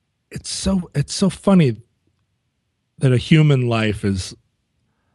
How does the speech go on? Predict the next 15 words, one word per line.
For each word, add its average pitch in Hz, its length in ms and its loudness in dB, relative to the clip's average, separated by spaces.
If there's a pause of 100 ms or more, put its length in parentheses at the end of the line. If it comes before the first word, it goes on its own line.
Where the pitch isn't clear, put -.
(120)
what, 95 220 -6
ninety 110 340 2
years? 104 800 -2 (1120)
And 110 380 0 (1200)
in 123 160 2
the 117 100 0
course 156 420 2
of 107 120 0
ninety 113 380 0
years, 98 540 -4
like, 92 240 -6 (1600)
it's 143 260 0
the, 127 240 0
it's 147 200 -2
the 120 140 -2